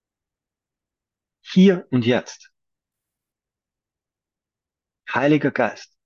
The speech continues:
reiner Geist, reines Bewusstsein, Christusbewusstsein.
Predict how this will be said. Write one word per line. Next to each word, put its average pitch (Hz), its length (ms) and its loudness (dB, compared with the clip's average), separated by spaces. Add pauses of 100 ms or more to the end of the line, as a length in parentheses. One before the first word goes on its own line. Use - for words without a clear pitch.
(140)
reiner 127 320 -2
Geist, - 460 -8 (560)
reines 127 420 -4
Bewusstsein, - 580 -18 (280)
Christusbewusstsein. - 1040 -8